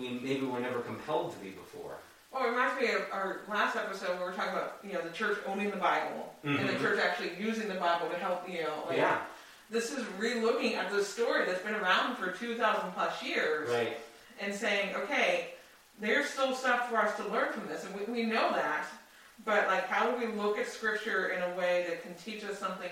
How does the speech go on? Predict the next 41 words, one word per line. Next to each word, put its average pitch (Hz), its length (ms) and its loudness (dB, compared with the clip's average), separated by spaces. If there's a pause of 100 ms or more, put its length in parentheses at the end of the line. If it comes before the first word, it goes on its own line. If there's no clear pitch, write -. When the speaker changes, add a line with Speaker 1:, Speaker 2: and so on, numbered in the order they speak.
Speaker 2:
for 175 80 -12
the 170 120 -8
twenty-first 170 580 -6
century? 151 460 -6 (200)
Speaker 1:
Yeah, - 80 -4
yeah, 170 60 0
yeah. 170 160 0 (360)
And 175 100 8
I 214 160 12
think 175 120 6
in 156 60 6
that 156 260 8
way, 143 120 8
too, - 340 2 (240)
that 156 260 10
allows 160 240 8
a - 40 2
kind 147 180 2
of 131 80 2
Bible 147 340 8
reading 139 260 4
that's - 140 -4
different 143 320 2
than 135 120 0
just 139 180 2 (240)
reductive 143 680 4
morality, 131 640 6
like, 123 200 4 (100)
either 156 300 6
character's 143 360 4
a - 40 -2
good 139 180 4
guy 131 200 8
or 120 80 6
a - 20 4
bad 139 340 8
guy, - 200 2
Speaker 2:
Mm-hmm. - 120 -2
Speaker 1:
but 131 120 0
you're 135 120 2
like, 131 160 0